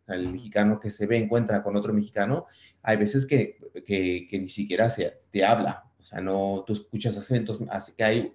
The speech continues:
Speaker 1: escuchas el acento de alguien y
Speaker 2: Ujú.
Speaker 1: muchas veces, este, no existe esta comunidad, no existe este sentido de, de comu-, de comunión entre,
Speaker 2: Te, te, te iba
Speaker 1: entre
Speaker 2: a
Speaker 1: la banda,
Speaker 2: preguntar
Speaker 1: ¿no?
Speaker 2: ahorita, ¿por qué crees que sea? Pero por otro lado, digo, regresando al primer punto,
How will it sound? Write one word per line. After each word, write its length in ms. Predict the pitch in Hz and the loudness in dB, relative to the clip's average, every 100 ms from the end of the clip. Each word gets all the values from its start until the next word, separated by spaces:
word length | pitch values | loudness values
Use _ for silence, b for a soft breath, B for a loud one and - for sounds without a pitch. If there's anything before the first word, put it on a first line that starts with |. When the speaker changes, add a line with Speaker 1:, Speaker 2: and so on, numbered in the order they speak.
| _ | _
Speaker 1:
escuchas 480 | 107 104 120 131 120 | -8 -4 -2 0 2
el 100 | 107 | 2
acento 420 | 104 143 139 135 | 2 2 2 4
de 100 | 120 | 4
alguien 360 | 123 131 156 208 B B 110 | 4 4 0 -6 B B -6
y 80 | 127 | 0
Speaker 2:
Ujú. 80 | 120 | 2
Speaker 1:
muchas 180 | 117 131 | 2 2
veces, 360 | 120 147 135 127 | 2 2 0 0
este, 640 | 117 - 113 107 104 104 B B _ | -2 0 2 4 2 0 B B _
no 180 | 123 120 | 0 2
existe 360 | 120 135 127 135 | 2 0 0 2
esta 240 | 131 135 | 2 2
comunidad, 600 | 123 104 101 98 104 101 117 | 2 2 2 2 0 0 -4
no 100 | 110 | -6
existe 340 | 120 110 120 | -4 -4 -4
este 280 | 107 - 107 | -4 -2 -4
sentido 580 | 107 101 - 113 107 104 | -2 -4 -4 -4 0 0
de, 280 | 95 - - | -2 -6 -8
de 200 | 98 101 | -8 -6
comu-, 280 | 98 104 | -10 -10
de 120 | 98 92 | -12 -12
comunión 480 | 95 98 101 95 90 | -12 -6 -4 -6 -10
entre, 880 | 87 - 82 82 82 80 78 80 _ _ _ _ _ - - | -16 -12 -10 -10 -12 -18 -20 -20 _ _ _ _ _ -20 -18
Speaker 2:
Te, 100 | 160 | -6
te, 120 | 156 | -4
te 120 | - 156 | 2 4
iba 100 | 175 | 6
Speaker 1:
entre 100 | 185 | 6
Speaker 2:
a 40 | |
Speaker 1:
la 60 | 143 | 6
banda, 120 | 131 | 4
Speaker 2:
preguntar 180 | - 151 | 4 2
Speaker 1:
¿no? 40 | |
Speaker 2:
ahorita, 260 | 147 135 165 | 2 0 -2
¿por 200 | 147 127 | -2 -2
qué 120 | 165 | -4
crees 220 | 147 139 | -4 -6
que 100 | 151 | -4
sea? 240 | 127 143 - | -2 -4 0
Pero 220 | 147 135 | 2 2
por 140 | 147 147 | 2 -2
otro 220 | 151 175 | -2 -2
lado, 100 | 156 | 0
digo, 160 | 147 | 0
regresando 480 | 131 123 117 135 151 | -2 -2 -2 2 2
al 80 | 170 | 2
primer 320 | 131 117 135 | 0 0 0
punto, 380 | - 127 117 185 | -2 -4 -4 -6